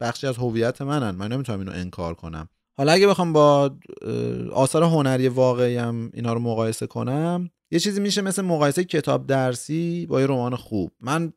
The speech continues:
اگه موقع مرتب کردن وسایلم چشم به کتاب فارسی دوم دبستانم بیفته، قطعاً می‌شینم ورقش می‌زنم، کلی تصویرم از اون موقع برام زنده می‌شه. منتها اون حسی رو طبیعتاً بهم نمیده که به فرض از خوندن رمان تونل ارنستو ساباتو ممکنه بگیرم.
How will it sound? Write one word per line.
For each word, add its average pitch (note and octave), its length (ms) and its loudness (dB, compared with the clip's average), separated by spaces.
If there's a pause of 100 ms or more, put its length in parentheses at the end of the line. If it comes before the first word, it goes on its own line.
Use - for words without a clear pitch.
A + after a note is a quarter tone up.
(140)
اگه D#3 160 0
موقع D3+ 280 2
مرتب C3 580 0
کردن B2 340 -2
وسایلم C3 520 0
چشم A#2 300 -4
به A2+ 60 -4
کتاب A2 400 0
فارسی G#2 840 -2 (180)
دوم G#2+ 260 0
دبستانم G2+ 640 -2
بیفته، G2+ 380 -2
قطعاً A#2 360 -2
می‌شینم C3+ 380 -2
ورقش B2 440 -2
می‌زنم، C#3+ 600 -4 (280)
کلی B2 220 -2
تصویرم C3 480 0
از G#2 120 0
اون G2 80 -4
موقع F#2+ 200 -2
برام F#2 240 -2
زنده F#2 280 -6
می‌شه. F2 300 -8 (480)
منتها E3+ 280 0
اون G3+ 180 0
حسی F#3+ 380 0
رو F#3+ 180 2
طبیعتاً D3 500 0
بهم E3+ 180 0
نمیده D#3+ 460 2
که G#2+ 140 -6
به G2+ 540 0 (160)
فرض C3+ 420 0
از B2+ 160 -2
خوندن B2+ 360 -4
رمان C#3 540 0
تونل B2+ 360 -2
ارنستو A#2 420 2
ساباتو G#2+ 380 0
ممکنه F#2 300 -4
بگیرم. E2 440 -4